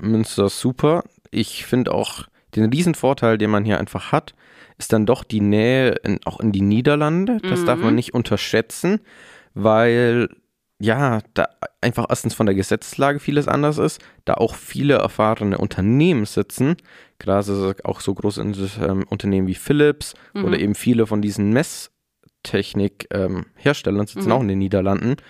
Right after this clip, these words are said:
Speaker 1: Das heißt, wir haben da wirklich eine schöne Nähe aufgebaut und zusätzlich ist natürlich hier jetzt auch mit dem Technologiepark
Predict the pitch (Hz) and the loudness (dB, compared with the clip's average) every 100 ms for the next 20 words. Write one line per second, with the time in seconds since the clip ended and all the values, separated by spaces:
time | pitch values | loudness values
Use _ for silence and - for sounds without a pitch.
0 | - - - - 107 - 110 107 107 - | -20 -20 -8 -2 -2 0 2 2 2 -4
1 | 107 113 - 110 98 92 98 127 143 151 | -4 -4 0 2 2 2 4 4 2 0
2 | - 147 147 170 - _ - - 104 113 | -2 0 2 2 -4 _ -20 -10 -6 0
3 | 110 113 - 104 98 101 - 101 - 110 | 2 0 -2 -6 -2 -2 -2 -6 -2 0
4 | 117 104 - - 98 98 - - 95 101 | 2 0 -4 -6 -4 -6 -6 -8 -4 -2
5 | 95 92 104 139 - 127 131 | -2 -2 -4 -4 0 2 0